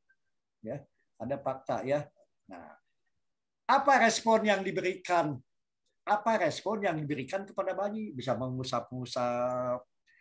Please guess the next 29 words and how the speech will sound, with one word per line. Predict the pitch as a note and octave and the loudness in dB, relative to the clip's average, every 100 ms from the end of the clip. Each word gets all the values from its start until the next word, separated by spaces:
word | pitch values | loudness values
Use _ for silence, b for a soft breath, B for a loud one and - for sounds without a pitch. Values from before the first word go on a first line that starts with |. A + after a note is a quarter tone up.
| b b | b b
Kalau | D#3 | -2
bahasa | F3+ G3+ G3 G3+ | 2 4 4 4
saya | G3+ G3+ A#3+ | 4 4 4
suka | B3 A#3 | 0 0
bercanda, | G#3+ G#3+ A3+ A3+ A3+ F#3 | 0 2 2 4 4 2
Pak | C3+ | 4
Andi | C#3 E3 E3+ | 4 4 4
aja | D3+ D3+ | 4 4
ngusap-ngusap | G#2+ - D3+ D3+ D#3 D#3+ D#3 - B B | 2 2 0 0 -2 0 0 -2 B B
Spiderman-nya | - G#3 G3 F#3+ C4 A#3+ F3 F#3 | -2 2 4 4 4 2 2 2
seakan-akan | F#3+ D#3 - D#3+ D#3+ E3 | 2 0 0 2 4 2
bayi | D#3 C#3 F3 G#3+ | 4 4 4 4
ya. | G#3+ E3+ - _ _ - | 6 6 2 _ _ -6
Karena | F3 G#3 | -4 -2
pakai | A3 G3 G3 | -4 -2 -2
hati | D3+ F3+ - F#3 | -2 -4 -4 -4
dan | F3+ | -2
pakai | E3+ E3+ F3 | -4 -4 -6
pikiran. | F3 - F3+ F#3+ F#3 F3+ E3+ E3+ _ _ _ _ _ _ _ _ - | -6 -4 -4 -2 -4 -8 -12 -20 _ _ _ _ _ _ _ _ -12
Bayangin | - B2+ D#3 G3 F#3 | -4 -2 0 -2 -6
coba | F#3+ F3+ | -4 -2
anak-anaknya | D#3+ D#3 D3+ D3+ D#3 D3+ | -2 -2 -4 -6 -6 -6
Pak | B2+ D3 | -6 -6
Andi. | E3+ D#3+ F#3+ - b b b b - | -6 -8 -8 -14 b b b b -10
Mungkin | B2+ C3 D#3 | -10 -2 -2
saja | C#3+ G#3 C4+ A3 E3 | -2 -4 -2 -2 -4
pada | C3 B2+ | -2 -4
saat | - G2+ - | -4 -8 -12
itu, | G2 - G#3+ A3 | -16 -10 -8 -8